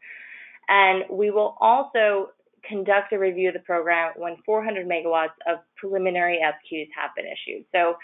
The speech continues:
at this point in time, we have received over twenty-five hundred applications, six hundred forty-three megawatts. So Claire Rizal is going through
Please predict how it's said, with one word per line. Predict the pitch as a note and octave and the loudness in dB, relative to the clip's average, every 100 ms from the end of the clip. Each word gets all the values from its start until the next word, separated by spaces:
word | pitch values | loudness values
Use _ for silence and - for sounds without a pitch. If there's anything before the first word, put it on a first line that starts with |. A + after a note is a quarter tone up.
| - - - | -16 -8 -4
at | F3+ | 0
this | C#4 D4+ - | 0 0 2
point | C4+ A#3 | 2 2
in | G#3+ | -2
time, | G#3 G3 F#3 F#3+ - _ _ _ _ _ _ _ G3 | 0 2 2 -2 -10 _ _ _ _ _ _ _ -2
we | G3 | -2
have | G3+ | 0
received | G#3 G#3 G3 F3+ | -2 0 -2 -2
over | F3+ F3+ - | -4 -6 -2
twenty-five | G3+ G3+ G#3+ F#3+ | -2 0 2 0
hundred | F3+ E3+ | -2 -2
applications, | E3 D#3+ - F3+ E3 E3+ E3 E3 _ - _ _ _ | -2 -2 -6 -8 -6 -8 -10 -14 _ -20 _ _ _
six | A3 A3 | 0 2
hundred | F#3+ F3+ F3+ | 0 0 -2
forty-three | F3+ E3 E3+ | -4 -4 -6
megawatts. | E3+ E3 E3+ E3 - _ _ - _ _ | -4 0 2 2 2 _ _ -20 _ _
So | F#3+ F3 E3 - _ | 2 2 2 -4 _
Claire | - B3 | -2 2
Rizal | B3 A#3+ A3 - | 4 6 6 6
is | F#3+ E3 E3+ | -2 -6 -2
going | F#3+ G3 F#3 - | 0 0 -4 -8
through | F#3+ F#3+ G3+ G#3 G#3 | -2 2 2 0 -4